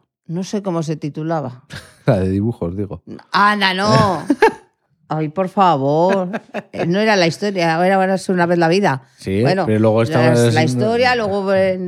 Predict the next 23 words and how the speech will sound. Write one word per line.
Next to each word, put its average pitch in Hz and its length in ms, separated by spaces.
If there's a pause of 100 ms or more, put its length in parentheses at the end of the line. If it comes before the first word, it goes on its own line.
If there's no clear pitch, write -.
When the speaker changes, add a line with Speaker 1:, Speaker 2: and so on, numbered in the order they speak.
Speaker 1:
vivían 175 420
los 175 100
romanos, 247 460
luego 196 220
sí. 175 100
Speaker 2:
Ahí - 360
había, 113 380
a 98 60
mí 113 180
la 127 120
que 123 80
me, 120 460
la 107 220
que 101 100
más 117 140
me 123 100
gustaba 123 340
era - 280 (120)
Érase 107 260
una 107 140
vez 139 240
la 95 100
historia. 80 400